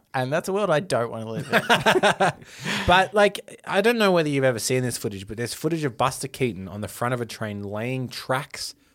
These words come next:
Speaker 2: as the
Speaker 1: Oh,
Speaker 2: train
Speaker 1: yeah,
Speaker 2: dri-,
Speaker 1: yeah.
Speaker 2: it's incredible.
Speaker 1: Yeah, yeah. Mm-hmm.
Speaker 2: Because it's real. Like, it looks amazing.
Speaker 1: Yeah,
Speaker 2: Yeah.
Speaker 1: yeah. He, he is, he is also actually wasted a lot of trains in his <laughs> career,
Speaker 2: Yes,
Speaker 1: I've,
Speaker 2: yeah.
Speaker 1: I've heard. <laughs>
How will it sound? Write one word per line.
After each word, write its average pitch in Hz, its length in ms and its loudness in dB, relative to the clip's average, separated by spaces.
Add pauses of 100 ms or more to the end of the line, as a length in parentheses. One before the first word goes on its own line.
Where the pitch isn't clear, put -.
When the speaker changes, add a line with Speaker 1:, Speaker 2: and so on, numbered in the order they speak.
(420)
Speaker 2:
as 127 240 -2
the - 120 2
Speaker 1:
Oh, 277 180 6
Speaker 2:
train 285 160 4
Speaker 1:
yeah, - 320 4
Speaker 2:
dri-, - 320 2
Speaker 1:
yeah. 151 260 0
Speaker 2:
it's 240 260 0
incredible. 240 800 0
Speaker 1:
Yeah, 143 460 4
yeah. 120 220 0 (160)
Mm-hmm. 117 160 -6
Speaker 2:
Because 190 400 2
it's 190 140 2
real. 143 500 2
Like, 110 220 0
it 147 280 -4
looks 170 300 0 (340)
amazing. 117 760 -2
Speaker 1:
Yeah, 139 600 2
Speaker 2:
Yeah. 113 160 -6
Speaker 1:
yeah. 123 300 -2
He, 170 320 -2
he 151 240 -2
is, 160 120 -4
he 151 240 -2
is 135 120 -2
also 127 280 0
actually 120 340 -2
wasted 127 460 -4
a 139 40 -8
lot 131 160 -6
of 131 80 -12
trains - 480 -10
in - 100 -10
his 147 280 -2
<laughs> - 0 -
career, 196 320 2
Speaker 2:
Yes, 131 580 0
Speaker 1:
I've, - 160 -2
Speaker 2:
yeah. - 120 -6
Speaker 1:
I've - 220 0
heard. 143 640 -2
<laughs> - 60 -20